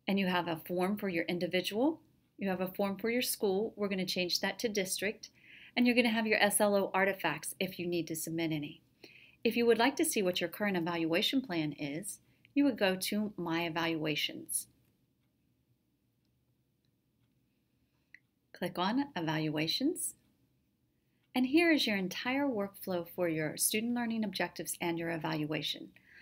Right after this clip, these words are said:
I can see that my username is Review Teacher One at Washington County.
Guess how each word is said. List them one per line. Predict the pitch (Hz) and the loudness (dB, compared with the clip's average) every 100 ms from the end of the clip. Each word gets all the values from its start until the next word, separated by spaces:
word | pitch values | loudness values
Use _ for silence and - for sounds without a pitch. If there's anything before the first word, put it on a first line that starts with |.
| - - _ | -20 -20 _
I | 208 226 | 2 2
can | 254 | 2
see | 220 220 | 4 4
that | 190 175 | 2 0
my | 175 180 | 2 2
username | 180 185 220 190 160 165 | 0 0 0 2 2 2
is | 160 | 0
Review | 156 156 156 160 | -2 0 0 -2
Teacher | - 185 202 | -2 -4 -4
One | 180 165 220 | -2 -2 0
at | 269 | -2
Washington | 151 151 - 160 156 151 | -4 -6 -4 -4 -6 -4
County. | - 160 190 277 | -2 -2 0 -4